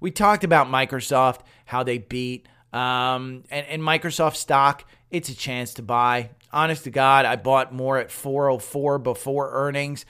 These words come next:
Uh, I bought a ton. I think it was like a hundred thousand dollars. It's up one point five percent. It's going on a run. But I bought, you know, th-, I didn't buy at this three seventy-five. I bought at the four oh four just because I wanted to add in my parents' account. I bought a ton of it. My brother works for Microsoft. I don't have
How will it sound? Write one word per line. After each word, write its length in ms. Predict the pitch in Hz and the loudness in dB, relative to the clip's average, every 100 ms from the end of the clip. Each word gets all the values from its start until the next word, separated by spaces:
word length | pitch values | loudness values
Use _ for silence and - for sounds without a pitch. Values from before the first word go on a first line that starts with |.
| - _ | -20 _
Uh, 160 | - 117 | -8 -4
I 100 | 127 | -2
bought 220 | 139 139 107 | 2 0 0
a 40 | |
ton. 380 | - - 127 131 | -6 -4 -2 -2
I 60 | |
think 160 | 113 127 | -4 -8
it 40 | |
was 120 | 113 107 | -8 -8
like 120 | 101 | -8
a 60 | |
hundred 400 | 92 117 123 107 | -8 -6 -6 -6
thousand 340 | 95 107 113 123 | -6 -6 -6 -6
dollars. 280 | 113 117 - - - | -4 -4 -6 -20 -12
It's 180 | 165 147 | -6 0
up 160 | 160 | 0
one 240 | 117 123 131 | -2 -8 -8
point 300 | - 143 151 | -8 -10 -8
five 340 | - 120 127 | -4 -4 -4
percent. 440 | 123 - 131 131 - _ - | -8 -8 -6 -6 -8 _ -12
It's 160 | 143 | -12
going 340 | - 151 147 143 | -6 -4 -2 -2
on 140 | 135 | -2
a 60 | 123 | -2
run. 480 | 107 110 117 127 - _ _ _ | -4 -2 -2 -6 -14 _ _ _
But 200 | 110 151 | 0 2
I 140 | 147 | 2
bought, 360 | 151 165 160 160 | 6 6 6 0
you 60 | 156 | -4
know, 80 | 127 | -4
th-, 180 | 160 | -4
I 60 | 139 | -2
didn't 220 | 147 165 | 0 2
buy 160 | 147 139 | 6 6
at 100 | 135 | 4
this 160 | 127 | -4
three 220 | - 151 143 | -4 -4 -2
seventy-five. 640 | 147 139 123 123 123 123 | -2 -4 -4 -2 0 0
I 60 | 110 | -2
bought 260 | 101 135 | 2 2
at 80 | 135 | 2
the 80 | 120 | -6
four 300 | - 139 135 | -8 -2 0
oh 60 | 117 | 0
four 280 | - 127 | -2 -4
just 220 | 117 117 113 | -4 -8 -12
because 240 | 104 113 | -12 -8
I 60 | 110 | -6
wanted 240 | 117 117 | -6 -6
to 120 | - | -6
add 220 | 104 120 | -6 -6
in 100 | 123 | -6
my 140 | 110 107 | -8 -8
parents' 420 | - 113 123 113 | -8 -6 -6 -8
account. 400 | - 123 123 120 - _ _ _ - | -10 -6 -6 -8 -16 _ _ _ -6
I 80 | 147 | 0
bought 180 | 180 | 0
a 60 | 160 | 0
ton 340 | - - 120 | -4 -8 -4
of 140 | 127 123 | -2 -2
it. 160 | 135 | -4
My 100 | 113 | -6
brother 260 | 120 185 180 | -6 -4 -4
works 280 | 117 127 127 | -2 -2 -4
for 120 | 147 | -8
Microsoft. 540 | 139 127 131 - 131 - | -6 -6 -6 -4 -4 -6
I 60 | 120 | -10
don't 240 | 143 143 | -8 -6
have 120 | 127 | -8